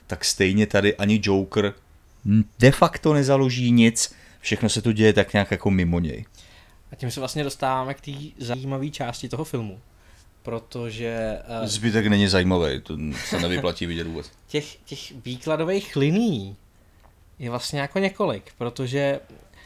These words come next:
Speaker 2: tam nějak jako vyplývá na povrch, že Joker není úplně spolehlivý vypravěč. A vzhledem k tomu, že ten film doopravdy dává dohromady on, protože je to v podstatě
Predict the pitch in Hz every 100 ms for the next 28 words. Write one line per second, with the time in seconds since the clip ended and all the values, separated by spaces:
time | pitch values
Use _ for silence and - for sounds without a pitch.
0 | - 139 160 208 185 180 156 185 190 156
1 | 117 143 139 151 139 139 131 123 131 151
2 | 147 139 135 151 147 - 127 139 151 120
3 | 90 98 98 95 101 - _ - - -
4 | - 110 123 139 139 143 143 131 139 135
5 | 135 - - _ - 135 139 143 139 131
6 | 123 139 143 143 123 - 180 165 113 113
7 | 113 107 98 104 104 98 117 113 113 123
8 | - 120 117